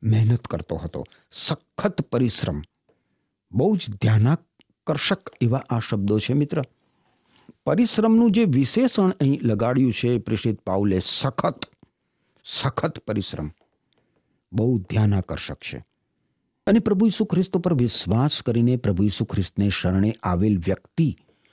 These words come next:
જે પ્રભુ ઈસુ ખ્રિસ્તને શરણે આવવાથી પાપોની માફી પ્રાપ્ત કરી છે, અનંત જીવન પ્રાપ્ત કર્યું છે, નવો વિશ્વાસી બન્યું છે, એના માટે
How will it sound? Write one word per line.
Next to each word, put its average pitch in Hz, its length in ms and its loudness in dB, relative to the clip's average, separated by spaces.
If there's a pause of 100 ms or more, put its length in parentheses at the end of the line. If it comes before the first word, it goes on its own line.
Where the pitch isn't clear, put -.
(380)
જે 120 140 0
પ્રભુ 120 260 0
ઈસુ 156 180 -2
ખ્રિસ્તને 123 420 -2
શરણે 101 420 0 (100)
આવવાથી 90 480 -4
પાપોની 87 480 -2
માફી 80 320 -4
પ્રાપ્ત - 440 -8
કરી 131 380 -2
છે, 131 420 -2
અનંત 156 340 2
જીવન 117 300 2
પ્રાપ્ત 95 360 -4
કર્યું 82 340 -4
છે, 95 140 -4
નવો 87 300 -2
વિશ્વાસી 101 600 -4
બન્યું 95 420 0
છે, - 200 -6 (1400)
એના 107 180 2
માટે 95 420 -2